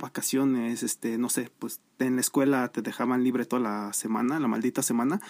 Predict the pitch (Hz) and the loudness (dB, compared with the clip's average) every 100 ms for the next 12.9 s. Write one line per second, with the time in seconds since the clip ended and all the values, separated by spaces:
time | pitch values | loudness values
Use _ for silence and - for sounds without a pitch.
0 | - - - - - - 135 131 139 147 | -14 -16 -16 -16 -8 2 4 4 6 6
1 | 151 165 143 117 135 135 - 147 139 123 | 6 4 4 2 0 2 2 2 2 0
2 | - 113 110 110 107 - - 110 110 110 | -2 -2 0 0 -2 -4 -2 0 0 0
3 | 117 123 131 135 - 123 123 120 123 139 | 2 2 4 2 0 0 2 2 2 2
4 | 135 120 120 117 120 - - 107 107 - | 2 0 0 2 0 0 -2 -4 -4 -4
5 | 113 - 117 120 120 - 113 107 117 107 | -2 0 2 2 2 0 0 0 2 2
6 | 107 110 107 - 113 - - 113 117 110 | 0 -4 -8 -4 -6 -4 -4 -2 -2 -4
7 | 107 - 107 - 117 113 - 123 123 120 | -4 -4 -2 -2 0 0 2 4 4 2
8 | 113 - - - - - 104 - - 135 | 0 -4 -10 -16 -14 -8 -6 -4 -2 -2
9 | - 135 127 120 185 233 - - 101 101 | 2 4 4 2 0 0 -4 -6 -6 -4
10 | 104 107 104 104 101 85 98 110 107 110 | -4 -2 -2 -2 -4 -6 -8 -6 -4 -4
11 | 113 - 127 117 113 123 123 127 131 123 | -6 -6 -2 0 0 0 0 0 0 0
12 | 110 117 127 113 110 117 110 117 | 2 2 2 0 -2 -4 -4 -4